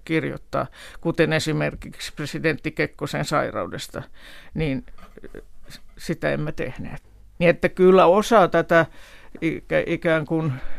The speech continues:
eh, kriittisen median ja vallan dialogia, jota pitäisi olla,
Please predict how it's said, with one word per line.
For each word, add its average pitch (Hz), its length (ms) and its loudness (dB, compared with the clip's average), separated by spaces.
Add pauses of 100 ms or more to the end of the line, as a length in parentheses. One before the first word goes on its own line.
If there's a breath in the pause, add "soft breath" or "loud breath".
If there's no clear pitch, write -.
(800 loud breath)
eh, - 140 -6 (120)
kriittisen 196 600 2
median 165 720 4
ja 160 260 4 (180)
vallan 160 540 6
dialogia, 147 680 4
jota 131 200 -8
pitäisi - 460 -8
olla, 90 280 -6